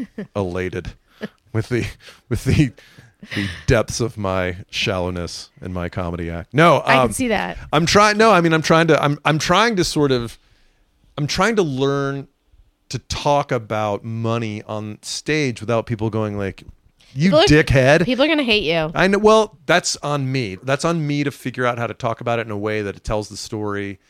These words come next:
Speaker 1: You know.
Speaker 2: I think it's brave of you.
Speaker 1: <laughs>
Speaker 2: I do.
Speaker 1: Thanks, thanks. Well, we're gonna, we're gonna, we're gonna work on it together. We're gonna figure out how to, how to, how to be smarter about the whole thing, because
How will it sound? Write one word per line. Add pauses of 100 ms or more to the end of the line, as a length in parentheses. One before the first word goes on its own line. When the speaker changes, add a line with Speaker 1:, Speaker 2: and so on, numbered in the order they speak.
(200)
Speaker 1:
You
know.
Speaker 2:
I
think
it's
brave
of
you. (360)
Speaker 1:
<laughs>
Speaker 2:
I
do. (240)
Speaker 1:
Thanks,
thanks.
Well,
we're
gonna,
we're
gonna,
we're
gonna
work
on
it
together.
We're
gonna
figure
out
how
to,
how
to,
how
to
be
smarter
about
the
whole
thing,
because